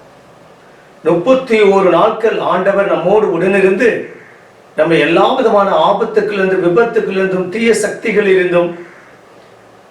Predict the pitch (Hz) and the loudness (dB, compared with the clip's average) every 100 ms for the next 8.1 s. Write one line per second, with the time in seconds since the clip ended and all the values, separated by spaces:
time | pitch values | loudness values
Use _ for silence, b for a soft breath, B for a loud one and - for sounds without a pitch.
0 | - - - 139 147 143 143 - 139 180 | -20 -12 -4 -2 0 2 0 0 -2 2
1 | 185 185 190 202 - 170 175 196 185 175 | 2 4 4 2 0 0 0 0 0 -2
2 | - - 160 175 185 185 180 175 208 190 | -4 -4 -2 0 0 0 -2 2 4 4
3 | - - - - - - - - 156 175 | 0 -6 -16 -20 -20 -20 -16 -2 2 2
4 | 180 165 170 208 226 - 208 226 220 175 | 2 0 0 -2 -4 -6 -4 0 0 0
5 | 160 208 214 208 175 190 175 151 151 - | 0 0 -2 -2 -6 -4 -2 0 -2 -2
6 | - 180 196 - 165 147 139 135 143 127 | -2 -2 -4 -4 0 0 0 -2 -2 -2
7 | 127 127 131 156 - 147 - - 135 - | 0 0 0 0 -2 -6 -4 -2 -2 -2
8 | - | -8